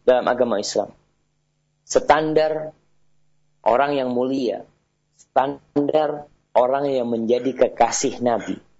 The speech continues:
bukanlah dilihat dari nasab, bukanlah dilihat dari warna kulit,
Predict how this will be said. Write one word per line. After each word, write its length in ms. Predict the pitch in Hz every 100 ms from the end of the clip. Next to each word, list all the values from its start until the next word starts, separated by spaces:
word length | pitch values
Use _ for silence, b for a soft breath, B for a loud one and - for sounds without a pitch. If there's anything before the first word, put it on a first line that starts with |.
| _ _ _ -
bukanlah 480 | 123 127 131 - 113
dilihat 420 | 120 120 113 107
dari 240 | 107 104 104
nasab, 480 | 95 - 104 - - - - - _ _ _ _ _ _ _ _ _ _ _ _ _ _ _ _ _ _ _ _ _ _ _ _ _ _ _ 120
bukanlah 480 | 120 135 139 139 113
dilihat 480 | 117 127 123 113 110
dari 360 | 120 110 117 110
warna 680 | 110 - 113 117 - 117 104
kulit, 320 | 107 107